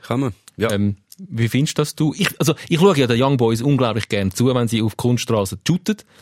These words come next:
Speaker 2: Das können sie einfach. Äh, das, das exakte Kurzpassspiel, äh, für technisch gute Mannschaften durchaus ein Vorteil. Und das sind die Young Boys definitiv. Aber grundsätzlich, es, wenn es nicht nach Gras schmeckt und nachher nicht grüne Stra-, Striemen hast auf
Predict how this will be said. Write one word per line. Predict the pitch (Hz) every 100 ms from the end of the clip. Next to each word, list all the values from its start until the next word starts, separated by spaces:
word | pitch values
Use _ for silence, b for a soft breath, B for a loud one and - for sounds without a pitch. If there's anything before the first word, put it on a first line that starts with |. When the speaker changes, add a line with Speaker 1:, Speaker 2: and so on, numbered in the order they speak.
| -
Speaker 2:
Das | 117 -
können | 147
sie | -
einfach. | 151 170 - -
Äh, | - 110 110 107 -
das, | - 104 -
das | 104 - -
exakte | - - 123 127 -
Kurzpassspiel, | 117 123 131 - 117 - 135 120 117 B B B B
äh, | 110
für | 110
technisch | 131 135 135 131 -
gute | 135 135 123
Mannschaften | 120 123 117 - 117 113 B B -
durchaus | 143 123 110
ein |
Vorteil. | 98 104 - 151 147
Und | 107
das | 101 -
sind | 120 -
die |
Young | 123
Boys | 131 127
definitiv. | 120 123 123 113 120 B B B B B
Aber | 113
grundsätzlich, | 113 127 120 120 - 113
es, | - - - - _ _ _ -
wenn | -
es | -
nicht | 107
nach | 95 - -
Gras | - 104 107 120
schmeckt | - 107 107 - 104
und | 101 101
nachher | 98 98
nicht | 101 - -
grüne | 113 117 127 117 113
Stra-, | 107 - 107 101
Striemen | 104 - 120 127 127
hast | 117 117 -
auf | 113